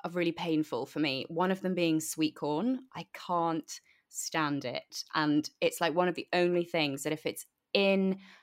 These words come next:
a meal, if it's in, like, a salad or a sandwich, I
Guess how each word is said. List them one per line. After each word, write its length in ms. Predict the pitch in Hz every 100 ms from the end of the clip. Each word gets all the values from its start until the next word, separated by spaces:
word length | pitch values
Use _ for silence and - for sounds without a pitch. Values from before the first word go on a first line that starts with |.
| _ _ 190
a 60 |
meal, 560 | 190 175 160 139 139 160
if 100 | 170
it's 160 | - -
in, 80 | 165
like, 160 | 151
a 40 | -
salad 680 | - 175 160 156 151 151 -
or 140 | 156
a 60 | 151
sandwich, 680 | - 170 160 156 147 147 -
I 200 | 165 165